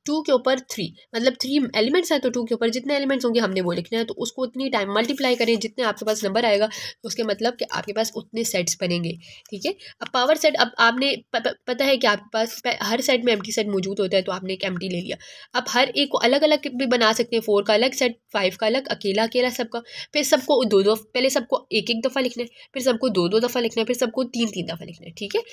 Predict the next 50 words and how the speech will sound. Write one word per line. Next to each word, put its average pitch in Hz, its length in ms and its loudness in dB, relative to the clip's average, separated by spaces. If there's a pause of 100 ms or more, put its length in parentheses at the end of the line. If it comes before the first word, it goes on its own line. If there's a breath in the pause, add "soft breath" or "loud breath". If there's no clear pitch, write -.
(360 loud breath)
अब 247 100 2
आपने 247 260 2
एक 233 180 2
एक 240 100 -4
दफ़ा 277 200 0
फ़ा-, 240 260 0
फ़ोर, 254 360 2
फ़ाइव, 226 240 2
सिक्स - 260 -6
लिख 214 120 -8
लिया, 220 100 2
अब 208 160 -2
दो 214 160 6
दो 202 120 4
दफ़ा, 170 220 0
फ़ोर 220 240 2
और 277 60 2
फ़ाइव 262 200 2
को 269 120 -4
एक 226 160 -6
दो 233 120 6
दफ़ा, 233 240 -2 (520 loud breath)
फिर 277 280 0 (140)
दो, 202 220 4
मतलब 190 260 2
दो 226 140 6
एलिमेंट्स 180 340 2
का 185 100 0
ग्रुप 170 180 -2
बनाना 170 240 -2
है, 175 60 -2
फिर 254 140 2
फ़ाइव 214 240 6
सिक्स - 240 -2
का - 160 -2 (120)
बना 180 240 -2
दिया, 175 180 -6
फ़ाइव 180 220 -4
सिक्स 156 220 -6
का, - 140 -18 (320)
सॉरी, 180 280 0
फ़ोर 202 220 2
फ़ा-, - 160 -6
अ, 185 280 -2
फ़ोर 233 240 2
फ़ाइव 330 220 4 (360 loud breath)
और 262 220 -2 (160)
फ़ोर - 280 2
सिक्स - 220 -8
का, - 120 -16